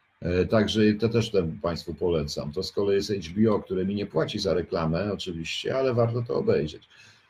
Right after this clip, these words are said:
Natomiast, e, powiem szczerze, że jeśli chodzi o, o Odpowiednik, nazywa się ten serial, o którym mówiłem, o równoległym świecie. Natomiast, proszę państwa,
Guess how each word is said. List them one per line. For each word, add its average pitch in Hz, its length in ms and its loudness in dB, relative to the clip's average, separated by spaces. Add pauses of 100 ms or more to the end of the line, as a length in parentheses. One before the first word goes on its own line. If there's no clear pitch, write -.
(140)
Natomiast, 151 640 4 (260)
e, 135 40 4
powiem 143 240 4
szczerze, 135 380 2
że 131 240 2
jeśli 120 280 0
chodzi 123 440 0
o, 113 340 4 (640)
o 117 200 0
Odpowiednik, 113 680 4
nazywa 76 300 0
się - 100 -10
ten 78 100 -4
serial, 78 240 0
o 76 40 -4
którym 82 220 -4
mówiłem, 78 360 0
o 78 40 0
równoległym 80 440 -4
świecie. - 360 -10 (360)
Natomiast, 151 260 2
proszę 147 160 -2
państwa, 147 500 0